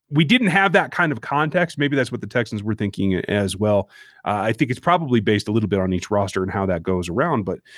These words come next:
effectiveness at cr-, training camp would trump anything that you're doing this month. So that makes a lot of sense in terms of,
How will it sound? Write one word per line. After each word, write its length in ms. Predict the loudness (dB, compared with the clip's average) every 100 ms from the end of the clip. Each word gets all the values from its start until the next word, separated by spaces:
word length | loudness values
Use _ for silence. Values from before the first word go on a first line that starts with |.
| -20 -10 -4
effectiveness 680 | 2 2 2 2 2 0
at 140 | -2 -6
cr-, 200 | -2 -4
training 320 | 2 2 2
camp 240 | 2 0 2
would 140 | -2
trump 340 | 0 2 4 4
anything 400 | 4 4 2 -2
that 80 |
you're 140 | 0 0
doing 380 | 2 2 2 2
this 220 | 2 0
month. 300 | -6 -6 -6
So 220 | 0 2
that 180 | 4 2
makes 220 | 0 0
a 80 | 2
lot 200 | 2 2
of 80 | 0
sense 280 | -2 -2
in 80 | -4
terms 320 | 0 0 2
of, 180 | 0 -2